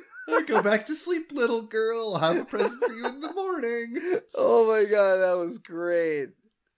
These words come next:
Speaker 1: And so then, uh, as, you know, and then Burns finally manages to make his way out of the Simpsons' house in the lift. And Abe says Burns is finally going to be rich.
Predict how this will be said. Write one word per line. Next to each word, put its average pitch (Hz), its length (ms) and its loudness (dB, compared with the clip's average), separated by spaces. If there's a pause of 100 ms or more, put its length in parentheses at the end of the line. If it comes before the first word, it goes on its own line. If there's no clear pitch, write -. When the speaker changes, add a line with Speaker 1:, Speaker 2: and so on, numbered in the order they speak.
(140)
Speaker 1:
And 180 160 -4
so 202 260 2
then, 196 300 2
uh, 175 260 -2
as, 202 420 2
you 185 80 -4
know, 165 200 0
and 170 100 -2
then 160 300 -4 (160)
Burns 175 380 0
finally 160 360 0
manages 151 540 -6
to 147 100 -10
make 143 200 -6
his 190 140 -12
way 135 140 -4
out 135 140 -4
of 127 40 -18
the 170 60 -16
Simpsons' 131 480 -8
house 127 300 -8
in 143 80 -10
the 123 80 -14
lift. 131 380 -6 (520)
And 170 320 -6
Abe 208 300 2
says 180 580 2
Burns 175 560 -2
is - 180 -12
finally 220 400 -2
going 175 320 0
to 165 60 -4
be 165 180 -6
rich. 123 460 -6